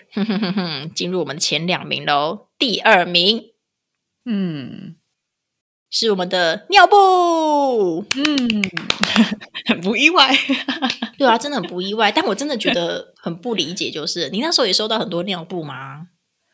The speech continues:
Speaker 2: 我那时候收到，呃，三个朋友送三种尿布。
Speaker 1: 这就是我觉得不理解的地方。
Speaker 2: 怎么说？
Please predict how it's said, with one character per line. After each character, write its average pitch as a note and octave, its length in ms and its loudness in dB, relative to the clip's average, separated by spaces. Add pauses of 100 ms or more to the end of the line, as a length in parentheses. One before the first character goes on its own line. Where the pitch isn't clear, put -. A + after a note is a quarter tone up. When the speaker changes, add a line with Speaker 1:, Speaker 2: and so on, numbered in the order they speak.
(220)
Speaker 2:
我 G#3+ 100 0
那 C#4+ 100 -2
时 D#4 140 -4
候 D#4 140 -2
收 D4+ 240 -2
到， C4 800 -4 (100)
呃， F3 600 -10 (220)
三 B3 180 2
个 A3+ 100 2
朋 E3 220 -4
友 D#3 180 -6
送 - 320 -8
三 D#3+ 240 -4
种 - 160 -8
尿 - 180 -8
布。 - 200 -14 (500)
Speaker 1:
这 D#4 160 0
就 D4 100 0
是 C#4+ 200 0
我 E3+ 180 0
觉 E3+ 180 -4
得 D#3+ 380 -4 (140)
不 B3+ 100 0
理 F3 140 0
解 B2+ 240 -6
的 - 20 -14
地 F3 180 -10
方。 D3 400 -14 (200)
Speaker 2:
怎 E3+ 100 -4
么 D#3+ 100 -6
说？ F3 360 -10